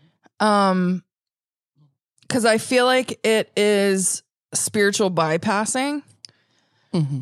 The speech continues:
Speaker 1: You know, like, instead of, like, just being with someone when something bad is happening, I feel like it's one of those, like, "Let me just throw a dart at your eye
Speaker 2: Mm-hmm.
Speaker 1: and tell you, like, it's gonna get better because all of this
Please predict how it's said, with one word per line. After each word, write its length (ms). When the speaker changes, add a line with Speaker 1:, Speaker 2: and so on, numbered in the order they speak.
Speaker 1:
You 120
know, 340
like, 180
instead 420
of, 180
like, 340
just 320
being 380
with 180
someone 680
when 180
something 380
bad 320
is 120
happening, 560
I 80
feel 160
like 180
it's 180
one 180
of 80
those, 300
like, 340
"Let 140
me 80
just 240
throw 200
a 60
dart 540
at 180
your 180
eye 580
Speaker 2:
Mm-hmm. 260
Speaker 1:
and 480
tell 260
you, 300
like, 420
it's 180
gonna 280
get 280
better 400
because 440
all 320
of 120
this 440